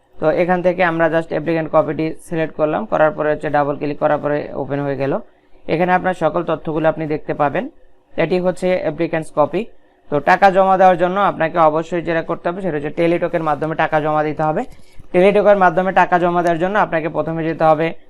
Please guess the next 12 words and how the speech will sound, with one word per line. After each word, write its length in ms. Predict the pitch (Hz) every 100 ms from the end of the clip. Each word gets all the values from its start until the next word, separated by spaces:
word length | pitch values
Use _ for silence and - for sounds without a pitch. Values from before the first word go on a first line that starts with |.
| - -
আহ, 140 | - 143
টেলিটক 420 | 165 170 175 185 170
মোবাইলের 580 | 160 156 165 160 170 175 - -
এসএমএস 360 | 147 170 175
অপশনে। 400 | 151 - 160 208 - - _ _ _ -
অ-, 80 | 151
অ-, 320 | - 170 170
এসএমএস 420 | 185 190 196 202
অপশনে 340 | 190 202 196
যাওয়ার 220 | 180 185 180
পরে 140 | 180
আপনাকে 500 | 175 180 170 180